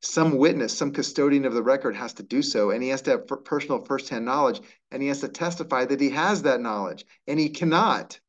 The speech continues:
He cannot, because when you ask him, "When did you first have knowledge of this case?" he'll say, "Last night."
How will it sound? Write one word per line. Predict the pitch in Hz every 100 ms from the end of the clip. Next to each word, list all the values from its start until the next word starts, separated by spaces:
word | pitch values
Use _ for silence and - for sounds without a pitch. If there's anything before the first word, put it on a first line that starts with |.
| _ _ _ _ _ _ -
He |
cannot, | 170 185 175 220 196 - - -
because | 143 180 175 170 -
when | 147
you | 156
ask | 160 214 -
him, | 156 147 - _
"When | 156 190
did | 202
you |
first | 180 180 170
have | 175
knowledge | 156 160 165
of | 143
this | 139
case?" | 139 190 202
he'll | 175
say, | 160 160
"Last | 147 143 180
night." | 196 160 101